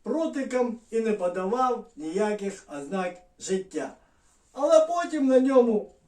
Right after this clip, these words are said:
стала помітною брунька, вона стала збільшуватися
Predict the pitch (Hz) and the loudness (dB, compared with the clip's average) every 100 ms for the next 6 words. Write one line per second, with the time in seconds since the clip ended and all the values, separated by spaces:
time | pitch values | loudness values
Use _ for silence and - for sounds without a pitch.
0 | _ _ _ - 240 240 208 185 208 202 | _ _ _ -8 -2 2 2 0 -2 0
1 | 196 190 175 156 143 135 135 240 339 285 | 0 -2 -4 -6 -6 -10 -8 -4 -4 -4
2 | 269 269 254 - _ 190 262 277 208 226 | -2 -2 -2 -6 _ -6 -2 0 0 0
3 | 202 190 160 196 349 330 - 277 262 262 | -2 -2 -6 -8 -6 -6 -4 0 0 -2
4 | 240 247 240 | -6 -4 -4